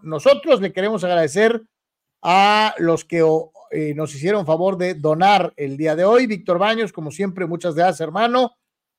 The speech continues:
Eh, Saúl, desde Mexicali, gracias por tu donativo. Y el buen, eh, Chuy Ramos, eh, a todos ustedes que, eh, van más allá del like y del follow y que forman parte del equipo de Deportes, gracias. Dice,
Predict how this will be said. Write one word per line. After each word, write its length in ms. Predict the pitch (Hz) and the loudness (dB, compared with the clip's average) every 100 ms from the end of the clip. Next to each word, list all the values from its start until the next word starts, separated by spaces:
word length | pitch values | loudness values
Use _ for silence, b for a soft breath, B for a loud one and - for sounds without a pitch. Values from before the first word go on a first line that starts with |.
| _ | _
Eh, 240 | 170 170 139 | -2 -2 0
Saúl, 460 | 180 196 254 254 | 2 4 4 2
desde 200 | 202 160 | -2 -6
Mexicali, 560 | 165 143 156 202 214 202 | -8 -10 -2 0 0 0
gracias 360 | 190 190 180 | 0 0 -2
por 180 | - 156 | -8 -6
tu 120 | 170 | -2
donativo. 760 | 160 160 156 240 254 254 247 - _ _ _ _ | -2 -2 -2 0 4 4 2 -4 _ _ _ _
Y 400 | 190 220 233 240 | -4 -2 -2 -2
el 160 | 185 160 | -4 -2
buen, 500 | 175 196 196 196 - | 0 0 -2 -8 -10
eh, 320 | 165 156 147 139 | -6 -4 -4 0
Chuy 160 | 208 | 2
Ramos, 560 | 190 180 170 156 - _ | 4 2 0 -10 -14 _
eh, 360 | 165 156 147 - | -8 -6 -6 -6
a 220 | 151 156 | -6 0
todos 280 | - 247 156 | 4 4 2
ustedes 400 | 147 170 151 131 | -4 -2 0 -2
que, 320 | - 156 165 - | -4 -4 -4 -8
eh, 220 | 143 131 | -8 -6
van 220 | 135 185 | 0 0
más 200 | 180 175 160 | 0 -4 -2
allá 200 | 151 165 | -2 -2
del 160 | 151 | 0
like 320 | 143 160 151 | 0 -2 -4
y 60 | 156 | -8
del 160 | 139 - | -8 0
follow 460 | 175 170 160 151 _ _ _ _ - | 2 4 2 -2 _ _ _ _ -18
y 80 | |
que 140 | 131 - | -12 -2
forman 360 | 214 214 160 | 0 2 0
parte 360 | 127 175 160 147 | 2 0 0 -6
del 140 | 131 | -8
equipo 440 | 120 - 160 - 143 | -10 -12 -10 -6 -6
de 80 | 127 | -6
Deportes, 600 | 123 117 110 147 151 - | -10 -12 -4 -2 -2 -4
gracias. 600 | 123 147 160 - 156 123 | -4 -2 -2 0 -2 -2
Dice, 680 | 180 214 - 233 226 220 | -4 -4 2 6 6 4